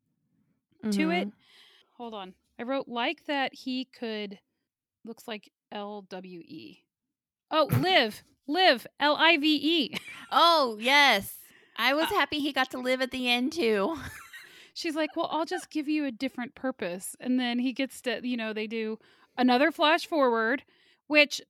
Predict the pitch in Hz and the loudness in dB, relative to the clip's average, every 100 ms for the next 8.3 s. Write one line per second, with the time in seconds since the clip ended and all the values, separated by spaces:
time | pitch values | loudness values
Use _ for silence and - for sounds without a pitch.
0 | _ - 240 403 403 - - 302 294 269 | _ -12 -2 -2 -2 -4 2 4 4 4
1 | 269 247 240 226 226 208 202 202 190 - | 4 4 2 0 -4 -4 -4 -6 -6 -8
2 | 104 - - 262 349 339 370 349 285 262 | -8 -12 0 4 4 4 4 4 -2 0
3 | 233 - 233 220 214 208 196 202 - 220 | 0 -2 -4 -4 -4 -6 -8 -10 -10 -10
4 | 196 190 190 190 - 180 _ - - _ | -10 -12 -12 -10 -12 -14 _ -20 -20 _
5 | - 269 277 269 277 240 220 - 233 - | 2 4 6 4 4 2 0 -10 -18 -4
6 | 269 277 285 262 262 247 233 240 208 196 | 0 0 -2 -2 0 0 -4 -6 -6 -8
7 | - - 208 220 214 208 196 - 196 202 | -10 -6 -4 -4 -4 -4 -8 -8 -8 -8
8 | 202 185 | -8 -10